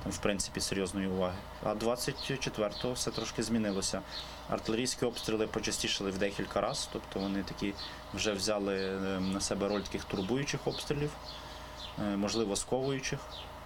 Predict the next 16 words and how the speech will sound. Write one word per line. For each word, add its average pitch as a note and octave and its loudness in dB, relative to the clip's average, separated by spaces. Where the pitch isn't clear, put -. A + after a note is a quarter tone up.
А C#3 4
з-, A#2+ 2
вже A#2 2
з - 0
першого A#2+ 2
березня A2+ 2
по-, A2 2
розпочалися G#2 0
штурмові G2 2
дії. F#2 -2
З - 0
перших C3+ 2
днів C#3+ 4
стало A#2 2
зрозуміло, B2+ 2
що, A#2+ 2